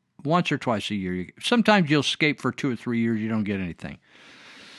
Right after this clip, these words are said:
And, um, sinus infection, you know, stuff. You just get stuff. We really don't keep track of all that stuff numerically. But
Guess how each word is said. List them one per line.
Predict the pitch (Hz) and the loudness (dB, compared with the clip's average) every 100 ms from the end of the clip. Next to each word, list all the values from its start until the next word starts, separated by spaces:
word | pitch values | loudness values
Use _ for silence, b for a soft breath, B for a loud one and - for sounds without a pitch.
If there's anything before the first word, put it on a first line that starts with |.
| B B B B _ | B B B B _
And, | 156 160 156 143 | 6 6 6 6
um, | 139 135 | 6 4
sinus | - 180 180 180 - | 2 4 6 4 2
infection, | 165 - 151 - 180 | 2 2 2 2 2
you | 208 | 4
know, | 254 233 226 | 6 4 2
stuff. | - 302 262 - | 0 4 2 2
You | 170 | 0
just | 214 202 - | 2 2 0
get | 156 | -2
stuff. | - 139 101 - _ B B B B B B B _ _ _ _ _ _ 302 | -2 -2 -2 -6 _ B B B B B B B _ _ _ _ _ _ -2
We | 214 247 | 2 4
really | 262 311 294 | 6 6 6
don't | 240 170 | 6 4
keep | - 190 | 2 2
track | - 151 135 - | 2 2 4 2
of | 170 | 4
all | 185 190 | 4 4
that | 196 | 0
stuff | - - 202 190 | -2 0 0 0
numerically. | 151 139 127 135 165 - 196 208 - _ _ _ _ _ _ _ _ _ _ _ - - _ _ _ _ _ _ _ - _ _ - | 0 2 4 4 2 2 0 0 -4 _ _ _ _ _ _ _ _ _ _ _ -16 -16 _ _ _ _ _ _ _ -20 _ _ -2
But | 143 185 180 | 4 6 4